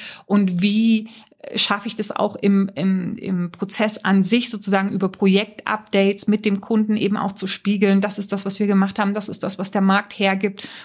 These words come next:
Und immer wieder auch nach alternativen Lösungen zu suchen, um am Ende eben auch eine Lösung für die Herausforderungen des Kunden anbieten zu können. Und das muss nicht immer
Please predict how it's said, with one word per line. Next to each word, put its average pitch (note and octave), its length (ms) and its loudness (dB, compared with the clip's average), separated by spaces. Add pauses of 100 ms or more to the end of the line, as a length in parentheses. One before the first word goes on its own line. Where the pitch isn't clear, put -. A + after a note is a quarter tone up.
Und G#3 140 -2
immer A3 280 4
wieder G#3+ 240 2
auch F#3+ 100 -2
nach G3 180 -2
alternativen G3 720 0
Lösungen G3 460 0
zu F#3+ 140 -6
suchen, G3+ 500 -2 (320)
um G#3+ 220 4
am G3 180 2
Ende G3 340 2
eben F#3+ 320 -4
auch E3+ 140 -2
eine F#3+ 140 2
Lösung F#3+ 340 0
für F#3+ 140 -8
die F3+ 160 -8
Herausforderungen F3+ 840 -6
des F#3 160 -8
Kunden F#3 260 -6
anbieten F3+ 420 0
zu - 100 -4
können. F#3 220 -2
Und F#3+ 100 0
das F#3+ 220 2
muss G#3 400 6
nicht - 260 2
immer E3+ 340 0